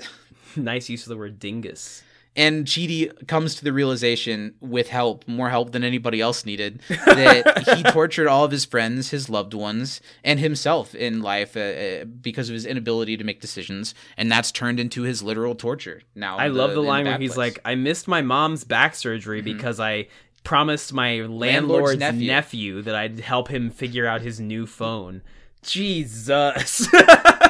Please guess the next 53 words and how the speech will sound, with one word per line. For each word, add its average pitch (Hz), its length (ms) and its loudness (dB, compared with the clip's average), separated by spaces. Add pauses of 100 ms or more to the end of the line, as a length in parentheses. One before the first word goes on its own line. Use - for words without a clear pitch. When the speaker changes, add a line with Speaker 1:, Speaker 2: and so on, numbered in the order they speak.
(520)
Speaker 1:
Chidi, 214 580 0
we 185 140 4
also 185 340 4
learned 175 360 0
that 165 100 0
he, 165 280 -4
was 160 200 -2
this 165 160 -4
in 180 80 -4
your 170 100 0
episode, 160 400 0
that 143 60 -8
he 165 100 -4
was 147 140 -4
the 139 80 -4
closest 139 800 -4
to 123 120 -6
getting 120 240 -4
into 117 300 -6
the 156 100 -2
good 160 220 -4
place? 175 440 -2
Speaker 2:
No, 127 540 4
they 110 100 -4
didn't 123 160 -6
say 165 100 0
that 170 160 0
in 123 40 -6
mine. 98 280 -8 (220)
Speaker 1:
There's 170 220 4
a 175 60 -2
little 180 240 0
line 143 340 0
where 131 200 2
he 127 120 -6
says, 135 320 -6
"Well, 170 280 2
Chidi, 160 320 -6
you 160 100 -4
were 196 120 0
the 165 100 -2
closest 147 480 0 (160)
to 143 120 -8
getting 139 220 0
into 135 260 -2
the 120 140 -4
good 107 180 -6
place." 98 400 -6 (160)
Not 185 240 0
close, 139 540 0 (240)
just 147 240 -6
the 123 80 -6
closest. 127 640 -4